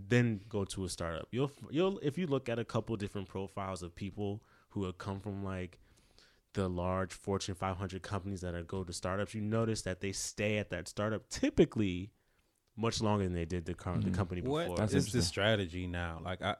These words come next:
Speaker 3: there's a lot of people banging on inboxes, Facebook, Google, you know, a lot of those bigger companies are,
Speaker 1: Mm-hmm.
Speaker 3: are banging down the doors of these startup kids or whatever it is.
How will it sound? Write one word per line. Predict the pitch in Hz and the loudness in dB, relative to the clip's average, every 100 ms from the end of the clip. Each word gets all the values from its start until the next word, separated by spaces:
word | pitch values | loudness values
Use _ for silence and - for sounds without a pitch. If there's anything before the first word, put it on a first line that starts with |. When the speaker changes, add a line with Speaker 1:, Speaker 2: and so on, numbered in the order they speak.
| - | -6
Speaker 3:
there's | 98 98 104 | -6 -4 0
a | |
lot | 101 107 123 | 2 4 2
of | - | 2
people | 113 104 107 | 0 0 -2
banging | 90 101 101 98 | 2 2 2 0
on | 95 95 95 95 110 | 0 -2 -4 -6 -4
inboxes, | 104 90 82 - - 85 - | 0 0 0 -6 -12 -12 -14
Facebook, | - 92 87 - 101 - 87 _ _ | -4 -4 -2 -2 -2 -4 -20 _ _
Google, | - 95 92 95 107 131 - _ - _ _ _ - | -4 -2 0 0 0 -2 -10 _ -20 _ _ _ -10
you | 104 | -4
know, | 98 92 | 0 2
a | |
lot | 95 104 | 2 4
of | 104 | 4
those | 101 | 0
bigger | 90 101 95 | 0 0 0
companies | 101 92 92 90 | -2 -4 -4 -4
are, | 90 | -2
Speaker 1:
Mm-hmm. | 87 | -2
Speaker 3:
are | 87 | -4
banging | 85 92 95 95 | -2 0 0 -2
down | 87 90 | -4 -4
the | 85 | -6
doors | 78 90 87 87 | -6 -4 -4 -6
of | |
these | 85 82 - 101 | -8 -10 -12 -14
startup | - 95 90 85 | -4 -2 -2 -6
kids | - 90 82 78 | -10 -8 -8 -8
or | 85 | -6
whatever | 85 87 85 | -6 -6 -8
it | 85 | -8
is. | 82 80 | -8 -12